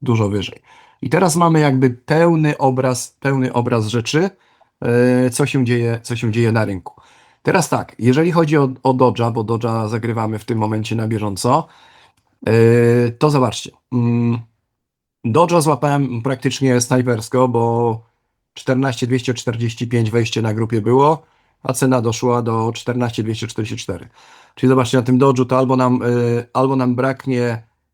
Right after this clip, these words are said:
y, nieraz zero zero zero trzy, albo raz, nieraz wybiją o zero zero trzy, ale staram się go obrać jakby tak w punkt. I teraz, i teraz o co, o co tutaj chodzi w Dodge'u? W Dodge'u macie tak, szczyt, mamy zebranie płynności, ale nie ma zamknięcia się powyżej,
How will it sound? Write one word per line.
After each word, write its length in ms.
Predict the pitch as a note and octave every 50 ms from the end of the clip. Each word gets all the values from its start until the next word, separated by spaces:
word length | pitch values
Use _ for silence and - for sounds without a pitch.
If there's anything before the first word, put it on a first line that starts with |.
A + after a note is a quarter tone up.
| _ _ -
y, 260 | A2+ A2 A2+ A#2 A#2+ A#2+
nieraz 440 | B2+ B2 B2 B2 A#2 A#2 - - A#2+ A2+ A2
zero 300 | G#2+ A#2 A#2+ A#2+ C#3 B2+
zero 280 | A#2+ B2 B2 B2 B2+ G#2+
zero 220 | A#2+ A#2+ A#2 A#2
trzy, 420 | A2+ - - - C3+ C#3 D3 D3 C#3+ - - - - -
albo 260 | B2 A#2 A#2 B2 C#3
raz, 260 | B2 B2 A2+ B2+ -
nieraz 160 | D3 B2+ B2
wybiją 380 | A#2+ B2+ B2+ B2 B2+ C3 B2+ C3
o 60 | C3
zero 220 | B2+ B2+ B2+ C3+
zero 220 | B2 B2+ A#2+ A#2+ A#2
trzy, 280 | - - - D3+ -
ale 160 | A#2+ B2 C3 B2+
staram 280 | - D3 D3 D3 C#3+
się 120 | - C#3+ C3
go 140 | C#3 C3+
obrać 300 | C#3 B2+ B2+ B2+ B2+ A#2+
jakby 220 | B2 B2 A#2 - A2+
tak 220 | A#2 A#2 A2+ A2+
w 40 | _
punkt. 340 | - G2+ F#2 E2 - - _ _ - - - - - - - _ _ _ _ _ _ _ -
I 80 | B2+
teraz, 380 | A#2+ C#3+ D3+ F3+ E3+ - - - -
i 60 | B2+
teraz 300 | C#3+ C#3+ D3+ D3 - - -
o 80 | D3
co, 140 | - - -
o 100 | - C#3+
co 140 | B2+ - C3+
tutaj 220 | - - C3+ B2+
chodzi 220 | A#2+ A#2+ A2+ A#2 A2+
w 60 | A2
Dodge'u? 260 | A2+ G#2+ G#2 - - _ _ _ _ _
W 100 | - A2
Dodge'u 280 | G#2 A#2+ C3+ D3 D#3+ E3+
macie 260 | D#3 D3+ C#3 - C3+
tak, 220 | - A2+ G2 - -
szczyt, 300 | - - B2+ B2+ B2 B2+
mamy 260 | B2+ B2+ B2+ C3 B2+
zebranie 400 | A#2 A#2+ A#2+ B2+ C3 C#3+ D3 C3+
płynności, 560 | - C3 B2+ B2 A#2 A2+ A2 A2+ - - - -
ale 220 | G#2+ A2 G#2+ G#2+
nie 160 | A2 A#2+ C3+
ma 120 | D3 C#3+ B2+
zamknięcia 600 | A#2+ A#2+ A2+ A2+ - B2+ B2+ C3 B2+ B2 A#2 G#2+
się 180 | - A2 G#2+
powyżej, 580 | G#2+ - A2+ A2+ A#2 C3 C#3+ C3 A#2+ A2 F#2+